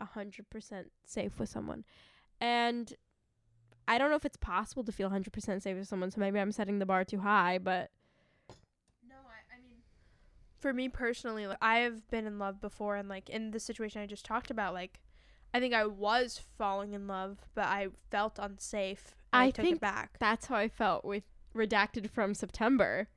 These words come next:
Speaker 2: Yeah, yeah. And then in my, like, time that I'm very sure about of being in love, like, I, you know, the unsafety came a lot later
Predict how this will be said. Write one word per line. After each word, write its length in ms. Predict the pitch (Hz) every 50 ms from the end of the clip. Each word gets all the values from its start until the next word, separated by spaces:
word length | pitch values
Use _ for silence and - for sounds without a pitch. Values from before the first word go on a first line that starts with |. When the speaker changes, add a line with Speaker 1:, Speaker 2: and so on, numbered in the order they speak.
| _ _ -
Speaker 2:
Yeah, 400 | 240 233 226 226 247 220 220 220 - - - -
yeah. 460 | - 240 233 240 254 254 220 208 226 - _ _ _ _ _ _ _ _ _ _ _ _ -
And 340 | 262 269 254 233 - - - - _ _ _ _ _ _ - - _ _ 175 190 220 226 247
then 200 | 247 233 226 226
in 140 | 226 220 214
my, 220 | 214 202 202 196
like, 280 | 196 196 110 - - 233 - _ _ _ _ _ _ -
time 260 | - - 226 214 214 208
that 120 | 208 202
I'm 100 | 208 208
very 280 | 208 208 202 202 208 208
sure 320 | - - - 226 226 226
about 340 | 214 208 214 202 202 208 - - -
of 160 | 214 202 208
being 220 | - 220 214 208
in 160 | 208 202 202 202
love, 460 | 202 202 196 196 202 214 - - - - _ _ _ _ _ _ _ _ _ _ _ _ -
like, 320 | 233 233 226 208 - - - _ -
I, 340 | 226 226 233 226 220 208 - - - _ _ -
you 120 | 240 254
know, 340 | 247 240 214 208 202 220 214 - - - -
the 260 | 226 214 240 247 - -
unsafety 760 | 254 247 254 254 247 - - 247 226 233 - - - 240 220
came 300 | - - - 214 208 208 214
a 60 | 214
lot 280 | 214 208 202 - - 208
later 520 | 208 208 220 214 202 196 208 226 247